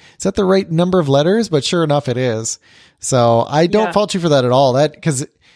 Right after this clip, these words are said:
Speaker 1: they should have put dashes or colons or something in there. I mean, heck, you can even have emoji inside of, uh, S S I Ds. And I do.
Speaker 2: Yeah, exactly. Well, I think that,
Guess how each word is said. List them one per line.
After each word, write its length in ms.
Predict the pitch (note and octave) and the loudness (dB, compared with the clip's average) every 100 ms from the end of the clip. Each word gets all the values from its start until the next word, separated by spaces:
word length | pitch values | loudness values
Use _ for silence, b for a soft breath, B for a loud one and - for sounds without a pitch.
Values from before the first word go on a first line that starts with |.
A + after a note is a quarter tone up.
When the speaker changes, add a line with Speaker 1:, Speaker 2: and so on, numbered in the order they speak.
| b - | b -4
Speaker 1:
they 80 | |
should 160 | G3 D#4 | 0 0
have 80 | - | -2
put 160 | D4 | -2
dashes 520 | G3+ F3+ G#3+ A3+ G3 D#3+ | 0 0 0 0 0 2
or 160 | D3 | 0
colons 440 | - E3 G3+ F3+ B2+ | 0 0 0 0 0
or 60 | |
something 300 | A#2+ B2 B2 | -2 -2 -2
in 100 | A#2 | -4
there. 220 | A2+ A2 - | -4 -4 -2
I 60 | |
mean, 140 | E3+ F3 | 0 0
heck, 200 | C4 - | 0 -2
you 80 | A#3+ | -4
can 120 | B3+ | -4
even 140 | A#3+ A3 | -2 -2
have 100 | G3+ | 0
emoji 540 | C#3 C3 G#3 D#3+ A#2 | 0 0 0 0 -2
inside 340 | A2+ A#2+ A#2 | -2 0 0
of, 200 | A#2 G#2 | 0 0
uh, 120 | A2+ G#2 | -2 0
S 180 | A#2 - | -2 -2
S 120 | G#2 | -2
I 100 | A2+ | -2
Ds. 460 | A2 C3 A2 A2 - b b b - | 0 0 0 -2 -6 b b b -4
And 160 | C#3 B2+ | 0 2
I 100 | A#2+ | 0
do. 140 | A2 | 0
Speaker 2:
Yeah, 220 | B2+ G3 F#3+ | 2 2 2
exactly. 720 | G3 G3 F3+ F#3 F3+ E3+ E3+ B B - | 0 0 -2 -2 -6 -6 -8 B B -2
Well, 100 | G#3+ | 2
I 140 | - A3 | 2 0
think 240 | C#4 C#4+ | 0 -2
that, 220 | D#4 D4+ | -2 -2